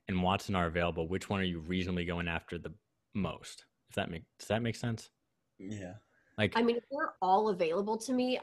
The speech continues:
Speaker 3: I'm going after Watson first and giving them my best offer, saying, "What do you want?" And if they say no, then I go to the next.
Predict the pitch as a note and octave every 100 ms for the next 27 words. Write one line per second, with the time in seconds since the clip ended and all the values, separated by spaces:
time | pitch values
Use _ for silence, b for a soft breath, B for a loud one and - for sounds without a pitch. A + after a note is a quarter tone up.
0 | - F#3+ A3 G3+ - _ _ _ _ _
1 | - A3 G3+ G3 F3+ F3+ F3+ F3 F3 F3+
2 | - D3+ - - - G3 F3 D#3 F3+ -
3 | - - - F3 E3+ - _ G#3+ F#3+ F#3
4 | F#3 F3 F3 F3 F3 F3 F3+ E3 F3 E3+
5 | - E3+ E3 F3 G3 F#3+ F#3+ F3+ F3+ F3
6 | E3+ F#3 F3+ F#3 F3+ F3 E3+ E3 E3+ E3+
7 | E3 - D#3 G2+ - - - -